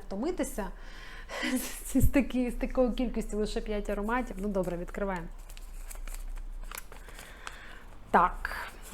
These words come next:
Трусарді, Аперитіво, Мілане, Спорта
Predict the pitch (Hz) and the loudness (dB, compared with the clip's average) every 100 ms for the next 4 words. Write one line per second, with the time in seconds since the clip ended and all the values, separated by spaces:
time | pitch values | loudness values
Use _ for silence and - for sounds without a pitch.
0 | 180 - - 247 302 - 220 185 185 175 | -12 -6 2 4 4 8 12 12 10 6
1 | 190 294 415 440 - - - - - - | 4 6 6 2 -6 -10 -10 -6 -6 -6
2 | - - - 226 - 208 220 - 240 311 | -6 -4 0 4 8 8 8 6 8 10
3 | 285 254 208 202 196 254 285 262 269 - | 10 8 8 8 10 8 8 6 4 0
4 | - - 226 226 - 214 214 | 0 6 8 8 6 6 6